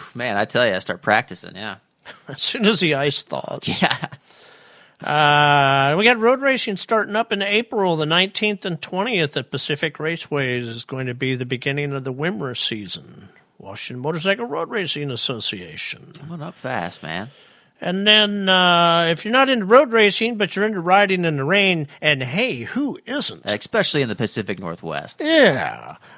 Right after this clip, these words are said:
Speaker 2: Uh, Saturday and Sunday, or actually Friday, it says, it says Saturday, Sunday, Monday.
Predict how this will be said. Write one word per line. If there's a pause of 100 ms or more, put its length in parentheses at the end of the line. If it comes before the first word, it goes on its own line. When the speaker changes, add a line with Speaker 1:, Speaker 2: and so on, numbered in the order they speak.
Speaker 2:
Uh,
Saturday
and
Sunday,
or
actually
Friday, (920)
it
says,
it
says
Saturday,
Sunday,
Monday.